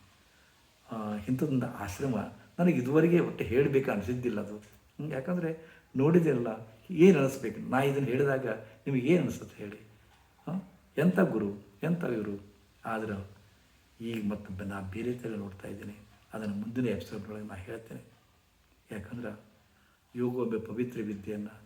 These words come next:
ಕಲಿಸ್ತಕ್ಕಂಥ ಪಾಪಿಷ್ಠ ಗುರುಗಳನ್ನು ನಾನು ನಿಮ್ಗೆ ಪರಿಚಯ ಮಾಡಿಕೊಡ್ತೀನಿ ನಾನು ನಿಮಗೆ.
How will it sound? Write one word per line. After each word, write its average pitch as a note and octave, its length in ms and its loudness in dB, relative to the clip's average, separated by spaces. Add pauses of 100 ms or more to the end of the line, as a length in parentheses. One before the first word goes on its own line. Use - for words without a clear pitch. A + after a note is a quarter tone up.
(300)
ಕಲಿಸ್ತಕ್ಕಂಥ A2 680 -10 (520)
ಪಾಪಿಷ್ಠ - 520 -8
ಗುರುಗಳನ್ನು G#2+ 720 -8 (300)
ನಾನು G#2 120 -2
ನಿಮ್ಗೆ F#2+ 140 -6
ಪರಿಚಯ G2 260 -6
ಮಾಡಿಕೊಡ್ತೀನಿ - 520 -8
ನಾನು G#2 160 -14
ನಿಮಗೆ. G#2 220 -16